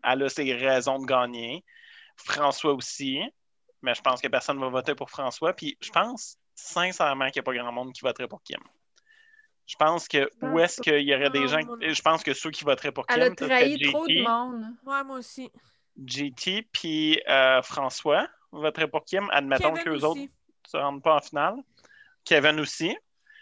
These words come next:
Speaker 1: Ça, ça dépend c'est contre qui, en-, encore une fois, parce que je pense que Kevin pourrait voter Rich
Speaker 2: Hmm.
Speaker 3: Oui,
Speaker 1: versus
Speaker 3: oui.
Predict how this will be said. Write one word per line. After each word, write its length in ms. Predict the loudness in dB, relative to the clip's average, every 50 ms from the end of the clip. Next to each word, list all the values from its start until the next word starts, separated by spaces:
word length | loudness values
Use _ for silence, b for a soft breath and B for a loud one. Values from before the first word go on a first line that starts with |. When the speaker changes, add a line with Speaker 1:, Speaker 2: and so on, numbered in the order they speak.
| b b
Speaker 1:
Ça, 100 | b -12 -12 -2
ça 180 | 2 4 6
dépend 300 | 6 6 6 6 4 4 4
c'est 120 | 2 0
contre 260 | 0 0 0 0 -4
qui, 220 | -8 -6 -2 2 4
en-, 140 | 4 4 2 0
encore 320 | -2 -2 2 4 4 4
une 100 | 4 0
fois, 200 | -2 -2 -2 2
parce 200 | 2 2 2 2 0
que 80 | -2
je 80 | -2 0
pense 280 | 2 2 2 2 0 0
que 80 | -2 -2
Kevin 880 | -2 -4 -2 2 2 2 4 4 4 4 4 2 0 -4 -6 -8 -8 -10 _ _
pourrait 260 | -12 -4 0 2 2 4
voter 340 | 4 4 2 2 0 -2
Rich 800 | -2 0 2 2 2 2 2 -2 -2 -2 -2 0 -2 -4 -4 -8 _ _ _ _ _
Speaker 2:
Hmm. 180 | -12 -12 -12 -12 -14 _ _ -16 -8
Speaker 3:
Oui, 60 | -4
Speaker 1:
versus 580 | -2 -2 -2 -2 -6 -12 -10 -6 -6 -6 -6 -6
Speaker 3:
oui. 100 | -8 -10